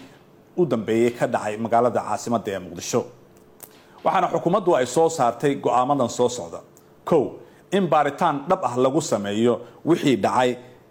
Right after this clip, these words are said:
isla markaana kuwii geystay cadaaladda la horgeeyo. In goobaha amniga lagu hubiyo ee checkpointska aan la geyn karin askari balwad leh.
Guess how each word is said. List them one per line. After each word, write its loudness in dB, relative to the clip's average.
isla -2
markaana 2
kuwii 4
geystay -2
cadaaladda 0
la 0
horgeeyo. -2
In 0
goobaha 2
amniga 2
lagu 4
hubiyo 4
ee 4
checkpointska -2
aan 0
la 0
geyn 0
karin -2
askari 0
balwad 2
leh. -10